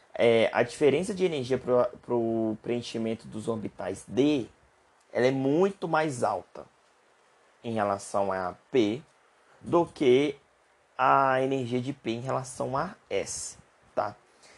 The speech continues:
Pelo princípio do preenchimento, que analisa esses efeitos de penetração e blindagem, o preenchimento de, dos orbitais D, eles vão ser depois do preenchimento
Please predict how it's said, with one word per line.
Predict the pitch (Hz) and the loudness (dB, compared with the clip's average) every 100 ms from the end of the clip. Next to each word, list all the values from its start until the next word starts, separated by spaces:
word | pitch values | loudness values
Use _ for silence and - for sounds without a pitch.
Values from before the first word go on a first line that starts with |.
| - - _ _ | -20 -20 _ _
Pelo | 190 247 226 | 8 8 4
princípio | 180 156 - 139 123 | -2 -4 -4 -6 -6
do | 127 | -10
preenchimento, | - 127 127 117 113 110 151 151 - | -4 -4 -4 -8 -6 -4 -2 -4 -6
que | - | -6
analisa | 117 110 107 107 113 113 | -4 0 0 0 0 -4
esses | - 110 | -4 -6
efeitos | 110 - 110 110 | -4 -4 -6 -6
de | 113 | -12
penetração | - 113 110 98 - 104 | -8 -6 -4 -6 -6 -10
e | |
blindagem, | 95 87 82 123 156 139 107 - - - - | -10 -12 -6 -2 -2 -4 -10 -14 -20 -20 -10
o | - | -4
preenchimento | 117 135 143 139 139 120 120 139 214 - - - 180 | 0 2 0 -2 -4 -2 0 0 -2 -8 -6 -4 -6
de, | - 131 107 - - | -8 -6 -6 -10 -6
dos | 123 120 113 | 0 0 0
orbitais | 120 107 - 113 113 | -2 -2 -2 -4 -2
D, | 131 156 143 - _ _ - _ | 0 2 2 -6 _ _ -20 _
eles | - 127 131 | 0 2 2
vão | 120 120 | 0 -2
ser | 127 - 117 | -2 -4 -4
depois | 117 147 151 - - 127 160 180 | -2 -2 -2 -8 2 2 4 0
do | 185 | -4
preenchimento | - 175 160 - 165 131 117 113 - 165 | -6 -8 -8 -10 -6 -4 -4 -6 -10 -12